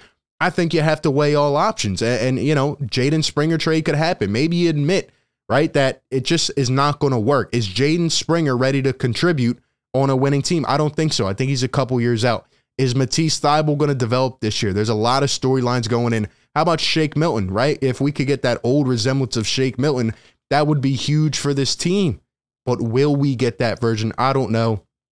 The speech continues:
I know a lot of people would, would be definitely upset to see a guy like Bassey get cut. I don't know. I don't know what Doc Rivers' plans are. It depends how much he wants to use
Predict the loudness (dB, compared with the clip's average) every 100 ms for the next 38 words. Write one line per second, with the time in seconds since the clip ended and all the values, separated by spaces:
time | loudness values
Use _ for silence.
0 | _ _ -18 -6 0 0 2 2 0 0
1 | 0 0 0 -4 -6 -4 -2 -2 -2 -2
2 | -2 -2 0 0 -2 -2 -2 -2 -2 0
3 | 0 0 0 0 -2 -2 -2 -2 -2 -2
4 | -4 -2 -4 -4 _ _ _ _ _ 0
5 | 2 2 0 -2 -2 0 0 0 0 0
6 | 0 0 0 0 -2 -2 0 0 0 0
7 | -2 0 0 0 0 0 -2 0 0 0
8 | -2 -2 -2 2 2 0 -4